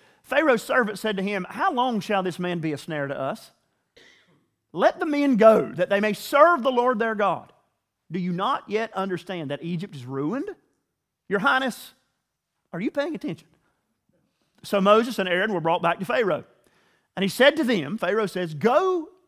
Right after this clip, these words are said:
serve the Lord your God." But which ones are to go? Moses said, "We will go with our young and our old. We will go with our sons and daughters and with our flocks and herds, for we must hold a feast to the Lord." Young and old, sons and daughters, that pretty much covers it.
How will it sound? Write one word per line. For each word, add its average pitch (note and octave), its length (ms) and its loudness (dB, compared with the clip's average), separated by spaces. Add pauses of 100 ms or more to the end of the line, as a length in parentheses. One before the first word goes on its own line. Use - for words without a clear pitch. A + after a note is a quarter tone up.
(180)
serve C3+ 440 -4
the D#3 80 -6
Lord D3 240 -6
your C#3 100 -12
God." - 220 -16 (1700)
But B3 120 -8
which D4 200 -8
ones F#3 200 -6
are C#3 160 -6
to - 60 -20
go? C3+ 120 -16 (880)
Moses E3+ 320 -6
said, E3+ 220 -4
"We D3 80 -6
will C#3 80 -8
go C#3+ 120 -4
with C#3 120 -4
our B2+ 100 -6
young G3+ 300 -4
and E3 100 -2
our D#3 80 -2
old. D#3 420 -2
We E3+ 100 -6
will F#3 80 -2
go D3+ 120 -2
with D3+ 100 -2
our C#3 80 -4
sons F#3 320 -6
and D#3 100 -6
daughters E3 360 -2
and C#3+ 100 -8
with C#3+ 80 -6
our C3 120 -6
flocks F3+ 360 -4
and D#3 80 -8
herds, F3 320 -6 (500)
for A#3 100 -4
we - 60 -4
must A3 200 -2
hold A3 160 -2
a B3 40 -2
feast A#3+ 320 -6
to C4+ 60 -8
the C4 80 -8
Lord." F3 400 -4 (640)
Young F#3+ 260 -4
and F#3+ 120 -4
old, G#3 300 -2
sons G3+ 260 -6
and G3+ 80 -4
daughters, G3+ 260 -4
that F#3+ 160 -10
pretty - 140 -8
much B3 180 -12
covers E3+ 300 -8
it. - 120 -12